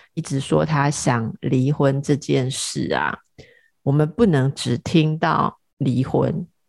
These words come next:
而是离婚代-，代表了她要控诉那十本书的内容，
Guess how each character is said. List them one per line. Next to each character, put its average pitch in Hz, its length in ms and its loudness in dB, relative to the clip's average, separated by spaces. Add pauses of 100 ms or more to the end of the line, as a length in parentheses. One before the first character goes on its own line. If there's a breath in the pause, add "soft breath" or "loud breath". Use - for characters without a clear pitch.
(520)
而 190 140 2
是 226 440 2 (220)
离 185 320 4
婚 233 440 2 (180)
代-， 202 300 0
代 226 160 6
表 170 200 0
了 127 140 2
她 202 220 2
要 202 220 4
控 190 400 0
诉 156 360 2
那 175 180 4
十 - 360 0
本 160 240 2
书 170 400 2
的 151 160 2
内 160 340 2
容， - 280 0